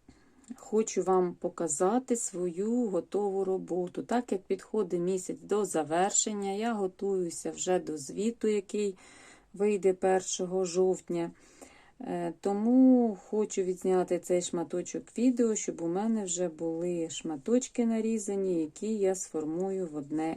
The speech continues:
відео. Я в минулому відео говорила, що, можливо, ще щось розпочну. Були думки про шкарпетки з залишків, але я взяла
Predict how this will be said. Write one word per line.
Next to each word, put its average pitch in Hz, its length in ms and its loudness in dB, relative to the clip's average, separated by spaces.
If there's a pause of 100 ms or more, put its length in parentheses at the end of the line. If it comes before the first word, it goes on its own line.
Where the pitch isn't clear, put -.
(120)
відео. 147 460 -6 (1000)
Я 254 260 8
в 247 40 10
минулому 190 540 4
відео 165 400 2
говорила, 165 500 2
що, 151 200 -10
можливо, 156 420 -2
ще 262 240 2
щось 247 300 -2
розпочну. 185 880 -2 (360)
Були 170 540 0 (260)
думки 170 440 0
про 156 200 -2
шкарпетки 214 720 0
з 190 40 -8
залишків, 185 640 0
але 175 280 2
я 180 160 2
взяла 156 500 -2